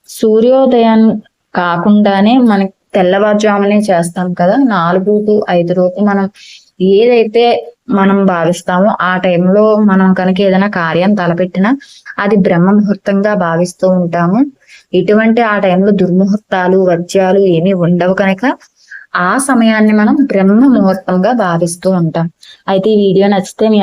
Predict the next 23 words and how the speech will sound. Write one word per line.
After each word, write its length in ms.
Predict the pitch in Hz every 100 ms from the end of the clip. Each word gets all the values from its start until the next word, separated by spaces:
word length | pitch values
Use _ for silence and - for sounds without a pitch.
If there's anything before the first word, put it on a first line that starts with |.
| 180
అందరూ 220 | 175 190 190
లైక్ 180 | 170 170
చేయండి. 280 | - 180 190 208
అలానే 220 | 185 185
మన 100 | 190 185
ఛానల్ 240 | 170 165 175
ఇంకా 120 | 170 185
సబ్స్క్రైబ్ 360 | 170 170 190 185 -
చేసుకోకుండా 500 | 180 - 170 185 185 180
చూస్తున్నట్లయితే 680 | 180 175 170 170 165 170 269 - - _ _ _ -
చందు 300 | 233 233 254 254
కామెడీ 300 | 208 185 185 185
వ్లాగ్స్ 260 | 185 185 -
అనే 140 | 175 180
ఛానల్ 260 | 175 170 180
సబ్స్క్రైబ్ 360 | 185 185 208 214
చేసుకోండి. 380 | 214 208 220 220 220
పక్కనే 240 | 170 180 185
బెల్ 160 | 175 170
ఐకాన్ 260 | 170 175 180
వస్తుంది, 320 | 185 - 180 196
క్లిక్ 180 | 175 175 -
చేయండి. 320 | 180 175